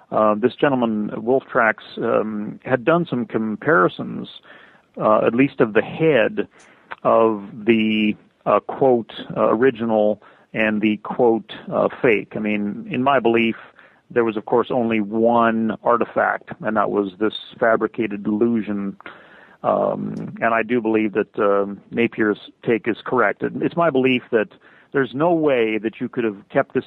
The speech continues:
thing refrigerated constantly. Um, the energy requirements, the fuel required for a generator to keep this thing refrigerated constantly, literally for years, would have been impossible.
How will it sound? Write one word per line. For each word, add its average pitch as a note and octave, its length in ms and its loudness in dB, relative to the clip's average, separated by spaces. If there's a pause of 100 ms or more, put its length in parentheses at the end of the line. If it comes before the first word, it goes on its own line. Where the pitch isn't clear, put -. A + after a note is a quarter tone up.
thing A#2 160 -2
refrigerated A2 880 0
constantly. - 920 -2 (540)
Um, G#2 760 2
the A#2 220 -2
energy A#2+ 360 2
requirements, G#2+ 760 0 (200)
the G#2 460 -2 (160)
fuel C3 360 4
required A2+ 520 2
for A2 140 0
a G#2+ 60 4
generator G#2 720 2
to - 260 -12
keep B2+ 240 0
this A2+ 140 0 (120)
thing G#2+ 440 -2 (320)
refrigerated A#2 640 0
constantly, B2+ 600 0
literally C3 500 2
for A2 140 -2
years, A2+ 760 0
would A2 160 -2
have G2+ 140 0
been A2+ 380 0
impossible. A#2+ 840 -2